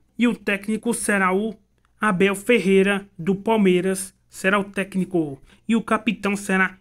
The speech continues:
Yuri Alberto, do Corinthians, será o capitão.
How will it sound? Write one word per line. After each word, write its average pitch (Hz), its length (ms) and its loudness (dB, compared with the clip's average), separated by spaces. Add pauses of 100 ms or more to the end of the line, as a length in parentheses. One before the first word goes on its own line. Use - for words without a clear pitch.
(140)
Yuri 190 360 2
Alberto, 185 640 -2 (120)
do 185 140 -4
Corinthians, 196 760 0 (140)
será 175 340 0
o 160 60 -2
capitão. 175 680 0